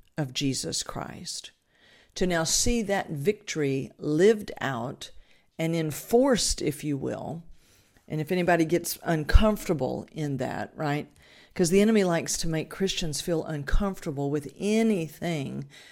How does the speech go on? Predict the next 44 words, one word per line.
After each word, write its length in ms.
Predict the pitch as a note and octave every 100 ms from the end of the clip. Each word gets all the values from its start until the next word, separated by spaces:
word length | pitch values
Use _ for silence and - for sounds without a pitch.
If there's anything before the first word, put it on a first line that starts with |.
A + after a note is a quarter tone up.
| - _
that 240 | F3 G#3
seems 400 | - G3+ F#3+ F3
to 100 | -
be 160 | D#3+ E3
conquering, 1000 | - - - G3 F#3+ F#3+ D#3+ D3 C#3+ D#3+ - _
right? 300 | D#3 D#3 -
While 180 | D#3 D3
the 200 | D3 -
enemy 320 | D#3 D3 D3
conquers 680 | D3 - E3+ D3 E3 C#3 -
us 520 | C#3 C3+ - - - - - - _
in 140 | D3 C#3+
all 420 | D3 D#3+ E3 D#3+
of 160 | D3 D3+
our 400 | - D#3 E3 D#3
attempts 560 | D3 D3 D3+ C#3+ G#2+ -
to 100 | D3+
be 360 | C#3 C#3+ C#3 C#3 - _ _ _ _
tolerant 880 | - E3 D#3+ D#3 C3+ C3 C3 C3+ -
and 220 | C#3+ D3
low-key, 880 | C#3+ D#3 D#3 - - E3+ D3+ C#3+ C#3
and 100 | C3+
let's 180 | D#3+ -
don't 200 | A3 G#3
all 140 | G3+
get 260 | F#3+ G3+ - - - - _
too 220 | - G#3+ F#3+
upset. 500 | - - G#3+ D#3 -
Well, 280 | D#3 D3 C#3+ - _ _
no, 160 | G#3
no, 160 | G3+ E3+
I 160 | C#3+ F#3+
don't 220 | C4 A#3
want 340 | E3 F3 A#3+
you 140 | - D#3+
to 160 | -
be 140 | E3 E3
upset. 480 | D3 - F#3+ F#3 -
I 80 |
want 240 | E3+ G#3+ G#3+
you 60 |
to 60 | F3+
be 260 | D#3+ D3 -
calm 760 | - - F3+ F3+ F#3 G#3 A3+